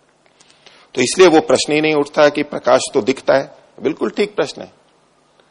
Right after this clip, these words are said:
जो लोग ये मानते हैं कि नहीं, ईश्वर में, ईश्वर प्रकाश स्वरूप है और उसका प्रकाश होता है, और वो अलग-अलग तरह के प्रकाश मानते हैं, और ध्यान के समय में जब नेत्रों के सामने कुछ प्रकाश दिखने लगता है,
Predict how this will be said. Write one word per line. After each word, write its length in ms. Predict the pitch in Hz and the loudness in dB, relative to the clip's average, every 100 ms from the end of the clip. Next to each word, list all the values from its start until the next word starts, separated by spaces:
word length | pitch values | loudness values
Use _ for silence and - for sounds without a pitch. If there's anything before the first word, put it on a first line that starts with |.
| _ _ _ _ _ _ | _ _ _ _ _ _
जो 180 | - 165 | 0 4
लोग 220 | 214 220 | 6 6
ये 100 | 214 | 4
मानते 420 | 196 151 151 - | 4 4 2 0
हैं 140 | 180 190 | 0 0
कि 120 | 185 | -2
नहीं, 220 | 180 190 | -2 -2
ईश्वर 560 | 160 147 - - 175 175 | -4 -6 -8 2 2 2
में, 360 | 156 151 151 139 | 0 0 -2 -6
ईश्वर 300 | 131 - 160 | -8 0 0
प्रकाश 400 | - - 147 165 | 0 2 4 4
स्वरूप 440 | - 135 123 - | 0 -2 -2 0
है 60 | 147 | 4
और 140 | 156 | 4
उसका 320 | 139 - - | 2 -2 -2
प्रकाश 500 | 156 - - 135 113 | -2 -2 2 2 2
होता 200 | 98 - | -8 -12
है, 100 | - - _ _ _ _ _ _ _ _ _ _ - | -16 -20 _ _ _ _ _ _ _ _ _ _ -6
और 80 | 156 | 0
वो 60 | |
अलग-अलग 440 | 170 190 196 202 - | 4 4 4 2 2
तरह 180 | 190 185 | 0 0
के 80 | |
प्रकाश 420 | 190 170 170 165 156 | -2 0 2 0 0
मानते 300 | 139 120 101 | -2 -4 -14
हैं, 160 | - _ _ _ _ _ _ _ - | -16 _ _ _ _ _ _ _ -2
और 120 | 120 | -2
ध्यान 320 | 104 120 143 165 | 0 0 0 2
के 200 | 190 180 | 2 2
समय 320 | 170 151 156 | 0 0 0
में 180 | 165 156 | -2 0
जब 300 | 160 156 - | 0 -2 -10
नेत्रों 380 | 123 127 - 147 | -8 -6 -4 -4
के 160 | 143 143 | -2 -4
सामने 420 | - 135 135 139 | 2 0 2 -2
कुछ 180 | 139 135 | -4 -4
प्रकाश 360 | 143 147 160 156 139 | -4 2 2 2 -6
दिखने 280 | 127 139 | -6 -2
लगता 320 | 127 117 - | -2 -2 -4
है, 100 | 107 | -6